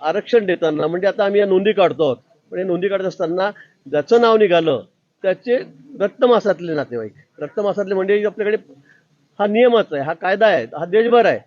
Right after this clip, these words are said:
की मी आणि माझी पत्नी जर असेल तर पत्नी ही त्यात गृहीत धरली जाते. गृहीत धरली जाते म्हणजे तिच्या नावाने ओबीसी सर्टिफिकेट मिळत नाही. मी ओबीसी असेल तर मग माझा मुलगा आहे, मुलगी आहे, भाऊ आहे,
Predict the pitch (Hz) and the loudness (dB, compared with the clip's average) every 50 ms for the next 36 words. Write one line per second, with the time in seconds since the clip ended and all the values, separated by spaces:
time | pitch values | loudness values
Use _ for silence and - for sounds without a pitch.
0 | _ _ _ _ _ _ _ - 226 247 277 294 - - _ _ _ _ _ - | _ _ _ _ _ _ _ -12 -10 -10 -10 -10 -12 -18 _ _ _ _ _ -10
1 | 151 170 208 226 233 220 220 226 214 196 165 180 190 - 202 175 - 196 202 185 | -6 -2 2 2 4 4 4 2 2 0 -2 -2 -4 -6 -8 -8 -6 -6 -4 -2
2 | 190 175 143 127 - 165 156 143 120 98 87 _ _ _ _ _ _ _ _ - | 0 0 0 -2 0 0 0 0 0 -4 -10 _ _ _ _ _ _ _ _ -4
3 | 208 226 226 _ - 190 156 - - 175 190 214 226 240 240 254 262 - - 180 | -2 -2 -2 _ -6 -6 -6 -6 -8 -8 -6 -4 -2 -2 -4 -4 -6 -10 -14 -14
4 | 180 185 226 202 180 170 165 160 156 139 147 135 127 127 123 120 127 151 151 175 | -8 -4 -4 -4 -4 -2 -2 -2 -2 -2 -4 -4 -4 -4 -6 -6 -6 -6 -6 -6
5 | 196 175 180 175 190 196 185 220 208 196 196 220 - - 190 151 - - 214 208 | -4 -2 -2 -2 -2 -2 -2 -2 -4 -2 -2 -2 -4 -6 -12 -6 -2 -2 0 0
6 | 208 202 208 208 220 220 208 185 180 190 - 226 202 196 165 160 190 190 180 180 | 0 0 0 2 2 0 0 0 -4 -6 -8 -6 -4 -4 -4 -4 -4 -6 -2 0
7 | 170 175 175 170 160 156 147 131 - _ _ _ _ _ _ - 156 180 208 214 | 2 2 2 2 0 -2 -2 -2 -4 _ _ _ _ _ _ -10 -4 0 2 2
8 | 208 196 226 220 - 233 233 226 - - 233 226 233 233 226 220 _ _ _ _ | 2 2 -2 -4 0 2 0 2 2 2 2 4 2 2 -2 -10 _ _ _ _
9 | _ _ _ _ _ _ _ _ - 220 220 214 226 220 214 196 180 208 202 196 | _ _ _ _ _ _ _ _ -4 -4 -2 0 0 0 0 0 0 0 0 -2
10 | 196 190 185 196 196 190 185 180 190 185 180 175 165 170 170 190 190 185 175 165 | -2 -2 -2 0 0 0 0 0 -2 -2 -2 -4 -4 -4 -2 -2 0 2 2 2
11 | 170 175 180 165 151 139 160 170 175 180 175 170 170 175 180 | 2 0 -2 -4 -4 -2 0 0 0 2 2 2 2 0 -2